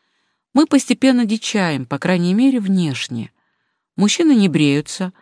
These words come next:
я тоже выгляжу не лучшим образом, волосы в ужасном виде, а от лапши доширак, супа из пакетика и макарон похудеть довольно трудно.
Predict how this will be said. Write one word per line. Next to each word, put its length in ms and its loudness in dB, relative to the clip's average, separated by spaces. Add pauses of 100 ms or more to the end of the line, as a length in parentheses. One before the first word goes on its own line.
(240)
я 140 2
тоже 260 0
выгляжу 400 2
не 140 2
лучшим 380 -2
образом, 440 -4 (380)
волосы 420 0
в 60 -2
ужасном 420 -2
виде, 380 -6 (440)
а 200 0
от 180 -2
лапши 320 -2
доширак, 580 -2 (400)
супа 340 0
из 220 -4
пакетика 580 -2
и 200 -2
макарон 500 0
похудеть 460 -2
довольно 400 0
трудно. 500 -6